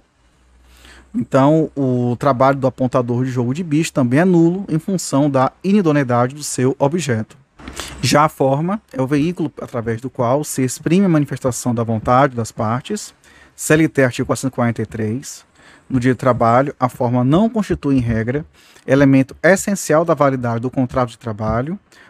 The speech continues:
pois este pode ser celebrado de forma tácita ou expressa,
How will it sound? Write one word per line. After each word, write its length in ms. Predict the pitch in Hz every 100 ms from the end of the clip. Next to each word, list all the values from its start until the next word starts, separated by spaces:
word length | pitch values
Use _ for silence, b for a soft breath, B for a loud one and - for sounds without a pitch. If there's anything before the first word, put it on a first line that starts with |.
| b _
pois 260 | 175 170 135
este 260 | 165 -
pode 320 | - 165 160
ser 220 | 151 - 131
celebrado 560 | - 139 117 120 131
de 80 | 135
forma 280 | - 127 123
tácita 520 | - 156 190 - - -
ou 120 | 156
expressa, 640 | 180 - 135 120 - 117